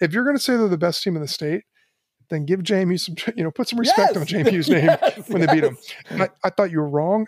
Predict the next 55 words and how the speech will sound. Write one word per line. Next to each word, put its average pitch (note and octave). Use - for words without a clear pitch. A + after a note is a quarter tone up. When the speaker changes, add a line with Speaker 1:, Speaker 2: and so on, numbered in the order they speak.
Speaker 1:
I D3+
didn't D#3
think G3+
they G#3+
were G#3
the G3
best G#3+
team A3
in G#3+
the G3+
state. A3+
I E3
think D3+
J D#3
M D3
U C#3
proved G3+
it, D4+
Speaker 2:
Yep. -
Speaker 1:
but G#3
it's -
like, G3
hey, G#3
y-, G#3
you A3
can't A3+
have F3
it D#3
both D3
ways. D3
Like, E3
those A3
are A3+
the G3+
type G#3+
of F#3+
people G3
who D3
could E3+
never D#3+
lose D#3
any D3
argument C#3+
'cause C#3
they C#3+
just C#3
changed D#3
whatever C#3+
they C#3+
were D3
arguing C#3
about C3+
after C3
the C3
fact. -